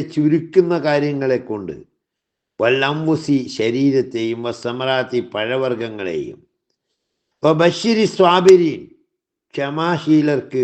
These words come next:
നിങ്ങൾ സന്തോഷ വാർത്ത അറിയിക്കുക. അല്ലദീന, എങ്ങനെയുള്ള ക്ഷമാശീലരാണ്, ഇദാ അസാബത്തുഹും മുസീബത്തുൻ, അവർക്ക് വല്ല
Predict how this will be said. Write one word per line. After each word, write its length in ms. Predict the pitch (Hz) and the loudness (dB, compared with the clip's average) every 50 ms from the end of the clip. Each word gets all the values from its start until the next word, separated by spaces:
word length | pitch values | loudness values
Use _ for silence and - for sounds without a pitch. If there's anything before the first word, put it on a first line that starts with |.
| 117 107 | -2 -2
നിങ്ങൾ 280 | 110 120 120 127 131 131 127 | -6 -8 -6 -4 -4 -4 -4
സന്തോഷ 460 | 131 120 120 120 123 131 143 143 135 - 139 | -6 -8 -8 -8 -6 -6 -6 -6 -4 -4 -2
വാർത്ത 340 | 135 131 127 117 - - 117 | -2 0 -2 -2 -4 -4 -6
അറിയിക്കുക. 500 | 104 98 101 98 95 - - 82 78 67 64 - - _ _ _ _ _ _ _ _ _ _ _ _ _ _ _ _ _ _ _ - | -4 -4 -4 -6 -8 -8 -10 -10 -10 -10 -12 -16 -20 _ _ _ _ _ _ _ _ _ _ _ _ _ _ _ _ _ _ _ -4
അല്ലദീന, 680 | 131 147 160 175 196 220 233 226 226 220 214 214 208 208 202 202 202 175 170 | -2 0 2 4 4 4 4 4 4 2 0 2 2 2 2 2 2 4 4
എങ്ങനെയുള്ള 720 | 170 175 175 185 208 220 220 220 220 220 220 208 208 208 208 202 | 4 4 4 4 2 2 4 4 4 4 4 6 6 6 4 2
ക്ഷമാശീലരാണ്, 1200 | 180 - - 175 165 170 185 190 196 180 - - 180 175 175 180 175 175 165 156 156 156 160 147 107 - - - _ _ _ _ _ _ _ _ _ _ _ _ _ _ _ _ _ _ _ _ _ _ _ _ _ _ - - - - _ - | 0 0 0 0 0 0 -2 -2 -2 -2 2 4 6 6 6 6 4 2 2 2 0 0 0 -2 -4 -6 -10 -18 _ _ _ _ _ _ _ _ _ _ _ _ _ _ _ _ _ _ _ _ _ _ _ _ _ _ -20 -20 -20 -14 _ 2
ഇദാ 340 | 165 175 185 202 220 240 254 254 226 190 | 4 6 6 6 6 6 4 4 2 0
അസാബത്തുഹും 920 | 190 185 - - 196 202 214 226 226 220 226 214 220 220 214 185 190 208 202 196 | -4 -4 -4 -4 -4 -2 -2 -2 -2 -2 -4 -4 -2 -2 0 0 0 0 0 -2
മുസീബത്തുൻ, 680 | 180 165 - - 180 175 175 160 170 - - 147 123 95 - - _ _ _ _ _ _ _ _ _ _ _ _ _ _ _ | -4 -4 2 6 6 6 6 6 2 0 -2 -4 -6 -6 -8 -16 _ _ _ _ _ _ _ _ _ _ _ _ _ _ _
അവർക്ക് 440 | - 131 165 190 208 202 190 202 220 | 0 2 4 4 4 4 4 2 2
വല്ല 280 | 202 190 175 175 180 | 4 4 6 6 4